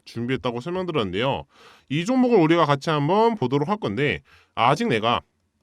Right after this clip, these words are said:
구독과 좋아요 누르지 않았다 하신 분들은요, 네, 구독, 좋아요 한 번씩은 꼭 좀 눌러주시고, 그리고 댓글에다가 어떻게 다 같이 우리 휴닝 로봇 다시 한번 더 신고가 간다고 설명드리면서 댓글에다가 신고가라고 한 번씩만, 네, 적어주시면 감사드리겠습니다.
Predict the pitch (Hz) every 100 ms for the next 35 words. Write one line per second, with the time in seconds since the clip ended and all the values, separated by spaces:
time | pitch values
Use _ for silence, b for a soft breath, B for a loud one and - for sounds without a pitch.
0 | _ _ _ _ _ - 139 143 110 95
1 | 113 156 196 208 202 113 98 117 190 202
2 | 175 156 120 135 135 139 127 113 123 101
3 | - 165 214 - 175 156 156 151 151 151
4 | 190 208 147 104 165 156 107 101 156 80
5 | - b b b 147 143 147 143 139 131
6 | 165 160 123 - - 190 220 220 165 143
7 | 139 131 131 220 233 214 196 127 156 151
8 | 143 92 110 165 - 247 240 247 226 226
9 | 220 165 151 156 156 185 190 180 156 135
10 | 156 214 214 143 160 147 143 95 92 135
11 | 180 - 226 247 233 208 190 175 175 151
12 | 113 135 139 - 101 107 110 107 - 131
13 | 190 190 135 139 151 143 135 131 107 107
14 | 113